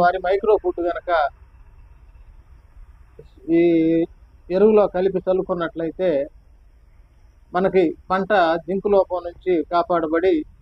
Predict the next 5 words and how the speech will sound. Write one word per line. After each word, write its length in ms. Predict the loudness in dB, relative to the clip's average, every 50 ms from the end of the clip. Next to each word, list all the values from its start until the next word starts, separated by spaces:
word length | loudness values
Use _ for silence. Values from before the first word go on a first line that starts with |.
| -20 _ -20 -20 -20 -20 -20 -20 -20 -20 -20 -20 -20 -20 -20 -20 -10 -4 -2
మంచి 200 | 0 0 2 4 4 4 4
ఎదుగుదల 340 | 2 0 2 2 2 2 0 -2 -4
కలిగి 280 | -6 -6 0 2 2 2 2 -2 -6 _
గ్రోత్ 260 | -2 0 0 0 0 0 0
బాగుంటుందండి. 680 | 0 2 0 -2 -6 -12 -14 -14 -14 -14 -10 -8 -8 -8